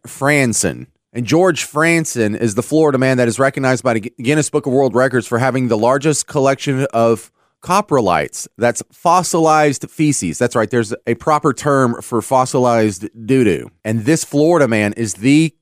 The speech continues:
king of fossilized doo-doo. So not only does he own the biggest,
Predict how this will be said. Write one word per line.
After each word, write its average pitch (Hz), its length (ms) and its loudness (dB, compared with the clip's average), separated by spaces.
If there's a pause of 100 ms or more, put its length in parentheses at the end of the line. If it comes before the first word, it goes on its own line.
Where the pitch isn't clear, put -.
king 208 680 2 (220)
of 117 100 -2
fossilized 120 760 2
doo-doo. 98 440 2 (180)
So - 140 -4
not 151 220 2
only 170 180 4
does 151 180 2
he 147 120 2
own 165 220 2
the 139 80 0
biggest, 123 640 0